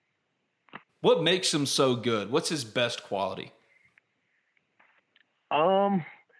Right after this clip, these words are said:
Speaker 2: just how he understands our, our offense and how he can read the defense. I think that's just, like, uh, such a dangerous weapon. I mean, he, he knows everything that's going on all at one time in the offense,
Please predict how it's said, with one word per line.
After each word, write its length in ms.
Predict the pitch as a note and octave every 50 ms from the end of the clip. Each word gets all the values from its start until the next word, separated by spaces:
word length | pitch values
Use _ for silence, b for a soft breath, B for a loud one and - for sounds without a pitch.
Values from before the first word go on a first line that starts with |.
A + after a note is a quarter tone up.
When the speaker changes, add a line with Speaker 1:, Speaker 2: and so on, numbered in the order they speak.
| B B B B B
Speaker 2:
just 160 | - - -
how 160 | - G#3 G#3+ G#3
he 120 | E3+ D3
understands 680 | C3 D3+ E3 D#3+ D3 - - D#3 C#3+ D3 D#3 D#3 D3 C#3+
our, 220 | C#3 C3 B2+ B2+ - - _ _ _ _ _ _
our 360 | C#3+ D3 D#3 D#3+ D#3 E3 E3
offense 380 | E3 D#3+ - - E3+ F3 F3 - - - - - -
and 120 | C#3+ C#3+ C3+
how 180 | D3+ D3+ D3+
he 100 | D3 C#3+
can 240 | C#3+ - D3 C#3 B2+
read 240 | B2+ C3+ C#3 C3+ B2+
the 60 | B2
defense. 540 | A#2+ A#2+ B2 B2+ A#2+ - C3+ G#2+ F#2+ F#2 - - - - B B B B B B B B B
I 100 | - C#3
think 220 | C#3 E3+ E3 D3+ C3+
that's 220 | D#3 D3+ D#3 D3 - -
just, 160 | - D#3 C#3+ - -
like, 260 | D#3+ D3+ D3 C#3+ C#3 -
uh, 300 | D3+ C3+ B2+ A#2+ G#2+ B2 C3+ - _ _ _ _ _ _ _ _ _ _ _ _ -
such 180 | - E3+ D3+ -
a 60 | D3+
dangerous 460 | C3+ C3+ C3+ D3 D3 C#3 C#3 B2+ B2 - -
weapon. 420 | C#3 C3+ C3+ - B2 G#2 A#2+ A#2 - _ _ -
I 40 | C#3+
mean, 160 | C3+ C3+ C3+
he, 260 | D3 D#3+ D#3 D#3+ D#3+ - - -
he 140 | C#3 E3+ F3+
knows 400 | E3 D#3+ D3+ D3+ D3+ D3 D3 C3 - - - - _
everything 440 | C#3+ D3+ D#3+ D#3+ D3 - D#3 D3 D3
that's 160 | C#3 C3 - -
going 320 | D3+ C#3+ C#3+ C#3+ C#3+ C#3+
on 380 | C#3 C3+ C#3 C#3 C#3 C#3 C#3+ C#3 - -
all 240 | C3+ C#3+ C#3+ C3+
at 60 | B2 B2
one 220 | C3+ C3+ C3 B2
time 320 | - - C3+ C#3 C3+ C3
in 60 | B2+ A#2+
the 80 | A#2+
offense, 540 | B2 C#3 D3 D3 C#3 - B2+ A#2 A#2+ A#2 A2+